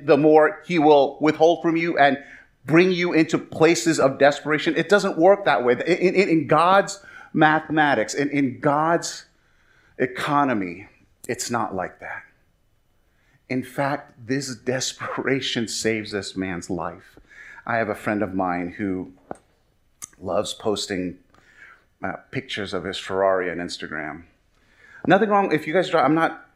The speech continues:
gonna judge you if you drive a Ferrari, uh, or a Tesla, but, um, he's very wealthy and he, he stopped attending church. And I think the two kinda correlated, 'cause at some point in his life, he,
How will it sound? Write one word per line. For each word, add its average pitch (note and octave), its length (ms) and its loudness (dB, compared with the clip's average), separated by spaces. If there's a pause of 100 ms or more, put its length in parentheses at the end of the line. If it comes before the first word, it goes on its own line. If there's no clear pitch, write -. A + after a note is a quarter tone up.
gonna B2+ 160 -6
judge A2+ 260 -2
you A2 80 -4
if G2+ 140 -6
you G#2 80 -8
drive G2+ 240 0
a G2+ 60 -8
Ferrari, F#2+ 500 0 (640)
uh, G1+ 160 -8 (260)
or A2+ 160 0
a G2+ 80 -4
Tesla, F#2 580 -10
but, G#2+ 540 -2
um, A2+ 480 2 (1300)
he's B2+ 140 -12
very C3+ 240 0
wealthy F#2+ 380 0
and G2+ 80 -8
he, G#2 60 -10
he F#2+ 200 -16
stopped G2 420 -6
attending E2 360 -12
church. - 380 -20 (1120)
And G2+ 120 -6
I F#2+ 40 -2
think A2 180 -10
the - 80 -12
two - 160 -12
kinda F#2+ 240 -8
correlated, E2 560 -10 (260)
'cause G#2 140 -10
at G2 160 -12
some C#3 240 -2
point C3+ 140 -2
in B2 60 -6
his G2+ 120 -8
life, G2 220 -2
he, G#2 220 -10